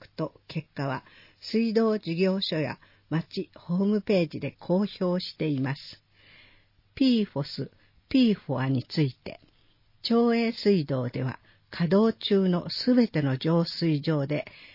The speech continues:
有機フッ素化合物、ピーフォス、ピーフォアの検査を実施しており、いずれの検査地点でも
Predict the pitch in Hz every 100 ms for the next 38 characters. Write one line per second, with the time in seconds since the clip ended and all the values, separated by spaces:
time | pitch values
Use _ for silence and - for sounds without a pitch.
0 | _ - 214 233 - 214 - - 170 -
1 | - 214 - 190 170 160 131 113 - -
2 | - - - _ - 254 233 160 151 -
3 | - _ _ - 262 226 - 143 127 123
4 | - _ _ - 254 233 - 143 135 131
5 | 139 - 185 185 - 165 151 139 - -
6 | - _ - 175 170 233 247 233 220 208
7 | 214 208 208 214 - - 160 123 120 123